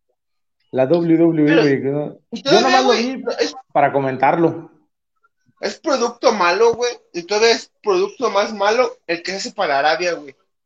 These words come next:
Speaker 2: Pinches, no sé qué
Speaker 1: Sí.
Speaker 2: les mama a esos güeyes llevar a Goldberg, güey, en todos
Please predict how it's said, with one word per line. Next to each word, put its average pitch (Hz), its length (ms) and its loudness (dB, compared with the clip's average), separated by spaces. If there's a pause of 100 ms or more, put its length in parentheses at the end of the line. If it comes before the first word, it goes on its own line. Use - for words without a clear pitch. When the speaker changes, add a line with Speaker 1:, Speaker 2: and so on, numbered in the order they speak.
(600)
Speaker 2:
Pinches, 214 320 -8
no 226 100 0
sé 240 160 -6
qué - 120 2
Speaker 1:
Sí. 185 40 6
Speaker 2:
les 190 300 2
mama 214 240 -2
a - 20 -2
esos 240 180 -10
güeyes 226 560 0 (400)
llevar 180 300 2
a 226 80 0
Goldberg, 262 460 0
güey, 277 220 -2
en 240 100 -6
todos 330 260 -2